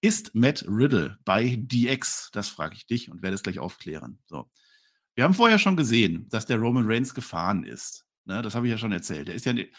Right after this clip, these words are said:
das haben die ja clever gemacht. Als Brock Lesnar reinkommt, ist, äh, Roman Reigns schon ganz weit weg, damit das nicht passiert. Und der ge-, geht so ins Auto und dann nimmt das Solo Sikoa mit rein, Paul Heyman natürlich sowieso.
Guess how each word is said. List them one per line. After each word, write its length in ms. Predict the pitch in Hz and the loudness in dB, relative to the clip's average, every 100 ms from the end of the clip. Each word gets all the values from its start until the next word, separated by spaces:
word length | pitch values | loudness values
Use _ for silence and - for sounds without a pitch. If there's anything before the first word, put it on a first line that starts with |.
| - - | -18 -6
das 100 | 123 | 2
haben 80 | 151 | 4
die 40 | |
ja 60 | 123 | 4
clever 260 | 139 123 | 2 2
gemacht. 260 | 104 90 87 | 0 -2 -4
Als 140 | - | -8
Brock 140 | 104 104 | -6 -4
Lesnar 280 | 127 127 | -4 -2
reinkommt, 300 | 101 113 117 | -2 -2 -4
ist, 180 | 104 - 104 101 | -6 -8 -16 -12
äh, 60 | |
Roman 340 | 107 101 104 98 | -8 -4 -4 -2
Reigns 180 | 107 113 | -4 -4
schon 100 | 95 | -6
ganz 200 | 113 92 | -6 -6
weit 160 | 82 | -8
weg, 120 | 92 | -10
damit 180 | - 92 | -10 -10
das 140 | 110 - | -10 -14
nicht 120 | - | -12
passiert. 380 | 92 - 110 - - - _ _ | -10 -6 -8 -10 -20 -20 _ _
Und 120 | 117 | 0
der 100 | 131 | 2
ge-, 160 | 120 131 | 2 2
geht 220 | 139 185 | 2 2
so 80 | 156 | 0
ins 100 | 123 | 2
Auto 320 | 175 226 226 | 2 2 2
und 60 | 165 | 2
dann 100 | 131 | 2
nimmt 120 | 127 | 0
das 100 | 120 | -2
Solo 160 | 127 | -2
Sikoa 340 | 110 - 208 170 | -4 -2 0 2
mit 160 | 151 | 0
rein, 240 | 131 127 127 | -2 -2 -2
Paul 140 | 120 101 | -4 -4
Heyman 200 | 131 123 | -2 -4
natürlich 260 | 101 110 - | -6 -10 -12
sowieso. 500 | 87 95 147 170 | -12 -6 -4 -4